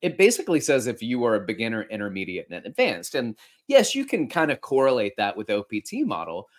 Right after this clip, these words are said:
but still, as you look at what's going on with the model, you will see speed, agility, and quickness can be implemented in different ways. So let's do this. Let's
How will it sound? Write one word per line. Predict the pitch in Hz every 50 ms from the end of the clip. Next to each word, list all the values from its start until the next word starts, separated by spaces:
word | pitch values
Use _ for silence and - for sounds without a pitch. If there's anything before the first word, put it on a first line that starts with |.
| _ _ _
but | - 151 151
still, | - - - - 233 185 127 107 107 107 - _ _ _ _ _ -
as | 143 156 175 190 196 185 -
you | 170 151 156 170 160 143
look | 123 120 131 180 226 233 -
at | 185 110 113
what's | 139 170 170 -
going | - 151 143 123 113 107
on | 113 127 143 139 131 120 113 110 104 95
with | 127 156 165 165 - _
the | - 113
model, | 113 127 147 202 254 233 123 87 85 90 98 - _ _ _ _ _ _
you | 95 120 131 160 208 240
will | 254 269 262 -
see | - - - - 311 277 180 131 107 98 98 104 107 _ _ _ _ _ _
speed, | - - - - - 175 180 190
agility, | 202 165 151 156 143 147 151 151 147
and | 143 139
quickness | 139 - 123 98 - 123 120 117
can | - - 139 120
be | 127 117 - -
implemented | 120 120 117 135 131 123 120 113 113 113 - - -
in | 131 120 113
different | 98 104 101 - - 90 - -
ways. | 90 76 67 - -
So | - - 214 196 127 92 90 _ _ _ _ _ _ _ _ _ _ _ _ _ - _ -
let's | - 170 214 240 233 -
do | 180 165 160 185 165
this. | 127 117 98 87 - -
Let's | 110 117 131 185 240 269 254 - -